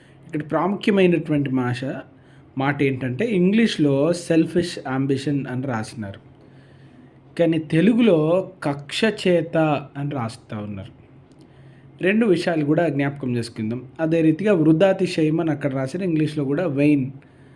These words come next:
ఆ, వెయిన్ గ్లోరీ అని రాసినారు. ఆ మాటకి సరిపోద్ది. ఈ దినాన మానవులము, నరులము, ప్రాముఖ్యంగా యవనస్తులు చాలామంది, మేమేం చేసినా ఇతరులు చూడాలి, మమ్మల్ని మెచ్చుకోవాలి,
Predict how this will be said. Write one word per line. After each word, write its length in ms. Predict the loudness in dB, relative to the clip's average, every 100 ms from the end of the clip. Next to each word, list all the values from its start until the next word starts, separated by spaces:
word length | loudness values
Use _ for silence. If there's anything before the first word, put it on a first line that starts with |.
| -20 -20 -20 -14
ఆ, 400 | -8 -4 -4 -2
వెయిన్ 440 | 0 2 4 2 0
గ్లోరీ 360 | 0 0 2
అని 120 | 0
రాసినారు. 500 | -2 -6 -8 -12 -14 -14 -20 -10
ఆ 100 | -6
మాటకి 320 | -4 -6 -8
సరిపోద్ది. 440 | -12 -12 -14 -16 -20 -20 -20 -20 -20 -20 -20 -20 -20 -20 -20 -20 -20 -20 -18 -2
ఈ 40 | 2
దినాన 480 | 4 4 2 2
మానవులము, 840 | 0 2 2 2 2 2 2 2 2
నరులము, 720 | 2 2 2 2 2 0 -2 -12 -20 -14
ప్రాముఖ్యంగా 720 | -6 -2 -2 -2 -2 0 2
యవనస్తులు 720 | 2 2 0 -4 -6 -6 -4 -4 -6
చాలామంది, 720 | -2 0 0 0 -2 -4 -6 -16 -20 -20 -20 -20 -20 -20 -2
మేమేం 520 | 0 4 6 6 6
చేసినా 360 | 4 4 2 2
ఇతరులు 460 | 2 2 0 2 0
చూడాలి, 800 | 0 -4 -2 0 0 0 -2 -4 -10
మమ్మల్ని 380 | -4 -2 0 0
మెచ్చుకోవాలి, 880 | 0 -2 -4 -8 -4 -2 -2 -2 -4